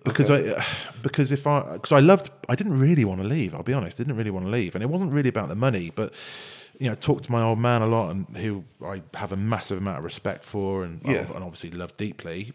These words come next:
Speaker 1: Um, and he was desperate for me to get back into English rugby. He wanted me to play for
Speaker 2: 'Cause
Speaker 1: England.
Speaker 2: it's not even the fact of you, you coming back home, is it? Because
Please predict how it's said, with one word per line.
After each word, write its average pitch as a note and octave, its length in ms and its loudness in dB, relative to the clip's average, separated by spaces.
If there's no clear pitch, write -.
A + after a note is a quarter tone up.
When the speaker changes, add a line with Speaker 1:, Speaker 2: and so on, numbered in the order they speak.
Speaker 1:
Um, G2+ 500 -4
and G#2+ 200 -4
he A#2+ 160 0
was G#2+ 220 -2
desperate - 400 -8
for - 120 -14
me G2 100 -8
to - 100 -20
get - 180 -10
back - 240 -12
into F#2 380 -10
English E2+ 280 -12
rugby. - 380 -12
He A#2+ 120 4
wanted G2+ 220 0
me F2+ 80 -10
to - 80 -20
play F2 160 -10
for G#2+ 160 -6
Speaker 2:
'Cause A2 80 0
Speaker 1:
England. C#3 160 2
Speaker 2:
it's - 100 -2
not C#3+ 140 4
even B2+ 140 0
the G#2 40 -4
fact F#2 220 -4
of G2 120 -4
you, F#2+ 160 -8
you F#2+ 120 -10
coming G2+ 220 -4
back E2 160 -6
home, F#2+ 280 -4
is F#2+ 140 -4
it? C#2+ 160 -8
Because F2 380 -6